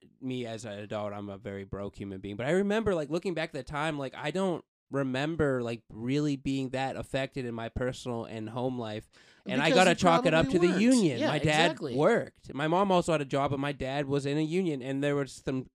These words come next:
Speaker 1: some things that happened later that, fuck, that, uh, that's a totally,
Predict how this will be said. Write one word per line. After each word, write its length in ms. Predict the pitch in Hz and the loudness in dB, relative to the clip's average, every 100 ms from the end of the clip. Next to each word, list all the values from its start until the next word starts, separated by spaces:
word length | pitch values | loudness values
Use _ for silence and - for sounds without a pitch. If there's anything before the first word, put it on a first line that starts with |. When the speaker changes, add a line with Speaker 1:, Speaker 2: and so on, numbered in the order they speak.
| - | -8
Speaker 1:
some 200 | 147 127 | -6 -4
things 280 | - 127 127 | -4 -4 -4
that 100 | 123 | -6
happened 260 | 123 113 | -8 -8
later 260 | 117 120 117 | -6 -6 -6
that, 200 | 113 - _ _ _ - | -8 -10 _ _ _ -8
fuck, 220 | 131 127 _ _ _ _ - | -6 -6 _ _ _ _ -14
that, 140 | 139 131 | -8 -6
uh, 60 | 131 | -6
that's 240 | 131 117 | -8 -10
a 60 | 113 | -10
totally, 360 | 156 135 131 | -4 -4 -4